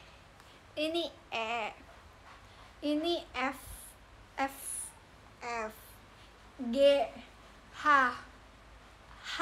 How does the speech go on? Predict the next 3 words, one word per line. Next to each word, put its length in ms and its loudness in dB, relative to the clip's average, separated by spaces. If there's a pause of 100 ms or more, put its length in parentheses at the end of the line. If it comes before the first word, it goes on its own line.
(1300)
I. 200 -4 (800)
J. 280 0 (2250)
K. 80 -4